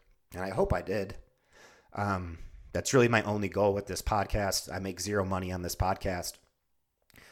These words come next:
Um, please shoot me an email at everydayanthonyj at gmail dot com, or, uh, hit me up on Instagram at everydayanthonyj on Instagram and shoot me a D M.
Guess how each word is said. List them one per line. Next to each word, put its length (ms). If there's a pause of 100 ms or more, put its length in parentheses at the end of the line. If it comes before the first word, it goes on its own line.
(320)
Um, 480 (160)
please 240
shoot 200
me 120
an 60
email 460
at 120
everydayanthonyj 880
at 60
gmail 320
dot 160
com, 380 (1300)
or, 300
uh, 240 (1700)
hit 180
me 100
up 140
on 140
Instagram 400
at 60
everydayanthonyj 840
on 100
Instagram 400
and 120
shoot 180
me 100
a 60
D 180
M. 220